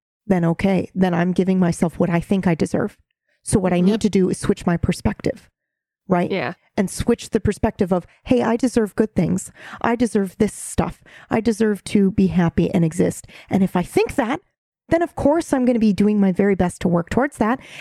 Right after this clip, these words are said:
Speaker 1: And then what happens? In the end, I get that.
Speaker 3: Yeah.
Speaker 2: Because that's what you thought you
Speaker 1: Because
Speaker 2: deserved.
Speaker 1: that's what I thought I deserved. And in the end,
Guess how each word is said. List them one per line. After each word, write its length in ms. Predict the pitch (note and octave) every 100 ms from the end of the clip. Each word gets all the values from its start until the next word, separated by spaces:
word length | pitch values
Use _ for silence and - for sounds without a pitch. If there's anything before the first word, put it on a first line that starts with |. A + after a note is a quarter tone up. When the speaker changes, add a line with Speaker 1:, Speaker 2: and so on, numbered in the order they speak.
| -
Speaker 1:
And 140 | B3+
then 120 | B3+
what 140 | A#3+ B3+
happens? 460 | E4+ - E3+ - _ _ -
In 120 | A#3+
the 140 | A3
end, 160 | A3 B3
I 80 | B3
get 280 | C#4+ D4+ -
that. 240 | - - _ -
Speaker 3:
Yeah. 280 | A3+ E3+ F#3+ -
Speaker 2:
Because 220 | G#3 G3+
that's 180 | F3+ -
what 100 | -
you 60 | F#3
thought 180 | F3 -
you 120 | F#3
Speaker 1:
Because 120 | G#3
Speaker 2:
deserved. 220 | A3+ A#3
Speaker 1:
that's 220 | G3 G3
what 100 | -
I 80 | G3+
thought 240 | G#3+ F3 F3
I 80 | F#3
deserved. 560 | G3+ F#3+ A#3 A#3+ F3+ -
And 140 | G3
in 100 | G3
the 160 | F#3+ -
end, 360 | C#4+ C4 C4+